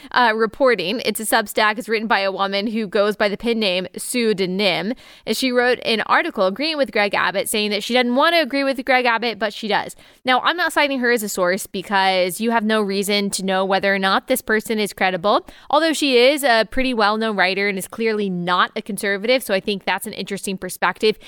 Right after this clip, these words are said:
But she cites medical data. She cites her sources that show without a doubt what a danger these procedures are for kids. So as always, I will include the links to them in this description.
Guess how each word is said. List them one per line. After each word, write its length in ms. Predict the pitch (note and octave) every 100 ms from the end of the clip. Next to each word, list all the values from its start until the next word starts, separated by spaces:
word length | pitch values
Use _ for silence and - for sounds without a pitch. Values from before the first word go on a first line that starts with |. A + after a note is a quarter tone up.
| - -
But 240 | D#4+ E4 -
she 200 | C#4 B3+
cites 540 | - D4 B3+ G3 -
medical 320 | G3+ G3 G3+
data. 320 | F#3 D#3+ B2+ -
She 220 | - A3+
cites 380 | G3+ A#3+ B3+ -
her 120 | C#4+
sources 440 | C4+ G#3+ G3+ G#3+ F#3
that 140 | -
show 240 | - F#3+ F#3
without 300 | F#3 A3 D4
a 60 |
doubt 460 | C4 G#3 E3+ E3+ - - -
what 120 | A#3+ A#3+
a 60 |
danger 400 | F#3 A3 B3+ C#4+ B3+
these 120 | A#3+
procedures 500 | - - G3+ G3 G#3+
are 260 | A3 F#3+ F#3
for 180 | - G3
kids. 360 | - E3+ - - -
So 180 | - B3+ -
as 240 | B3+ D4
always, 360 | C#4+ C#4 C#4 B3+
I 60 | A3+
will 200 | G#3 G3+ _
include 720 | A#3 G#3+ - B3+ D#4+ B3+ A3+ G3
the 120 | A3 G3+
links 520 | F#3 B3+ G3+ G3 -
to 180 | - B3
them 280 | G3+ G3 F#3+
in 160 | G3+ G3
this 160 | G3+
description. 580 | - G3+ - G#3 - D#3+